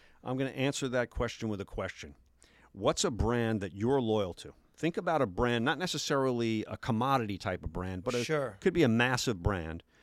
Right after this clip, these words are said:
Speaker 1: But why, why are you loyal to a brand?
Speaker 2: Yeah.
Speaker 1: Think of a story that you can possibly think of that this is the reason that I'm loyal to a brand. Let me tell you a quick story before,
Speaker 2: Okay.
Speaker 1: while you're thinking.
Speaker 2: Yeah, yeah.
Speaker 1: American Express.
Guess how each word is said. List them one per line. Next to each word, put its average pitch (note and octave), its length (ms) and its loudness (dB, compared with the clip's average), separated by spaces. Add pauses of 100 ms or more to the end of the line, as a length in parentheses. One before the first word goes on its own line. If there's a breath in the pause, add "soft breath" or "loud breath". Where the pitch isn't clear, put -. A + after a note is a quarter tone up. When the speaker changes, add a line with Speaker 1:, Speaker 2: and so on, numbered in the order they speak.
(140 soft breath)
Speaker 1:
But G#2+ 140 -4 (220)
why, D#3+ 520 0 (320)
why C3+ 180 0
are E3+ 80 4
you C#3+ 220 4
loyal A2+ 300 2
to G#2 160 -4
a F#2 60 -2
brand? E2+ 360 -10 (920)
Speaker 2:
Yeah. C3+ 540 -6 (120)
Speaker 1:
Think A3 160 2
of A#3+ 80 0
a G3 80 2
story A#2+ 720 4
that G#2+ 200 -4
you C#3+ 120 0
can D3 180 -2
possibly E3+ 540 -2
think - 260 -4
of A2 180 -2
that A2 180 -4 (360 loud breath)
this D#3+ 200 2
is D#3+ 120 -2
the D3 100 0
reason B2 360 0
that A2 100 -2
I'm G#2 100 -4
loyal G2+ 260 -2
to G2 180 -8
a F2+ 40 -6
brand. E2 380 -10
Let B2 100 0
me D3+ 80 -2
tell C#3+ 200 0
you A#2 120 0
a G2+ 40 -6
quick - 200 -4
story D#2 320 -8
before, D3+ 260 -4
Speaker 2:
Okay. A#2+ 60 -4
Speaker 1:
while C3 120 4
you're A#2+ 160 2
thinking. A2+ 240 -6
Speaker 2:
Yeah, D#3+ 120 6
yeah. C#3 200 0 (720)
Speaker 1:
American C3 360 0
Express. - 520 -10